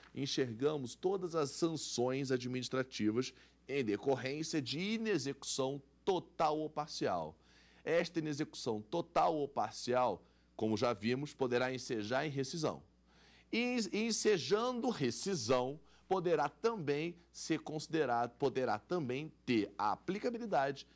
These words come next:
da respectiva sanção. A título de exemplo mais comum, é le-, relevante visualizarmos que nós enxergamos, re-, por exemplo,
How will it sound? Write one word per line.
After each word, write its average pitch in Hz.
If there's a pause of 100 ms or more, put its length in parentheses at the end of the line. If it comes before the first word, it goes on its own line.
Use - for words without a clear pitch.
(140)
da 113
respectiva 117
sanção. 110 (920)
A 208
título 220
de 175
exemplo 139
mais 117
comum, 104 (380)
é 139
le-, 131
relevante 131
visualizarmos 104 (260)
que 147
nós 151
enxergamos, 110
re-, 120
por 139
exemplo, 101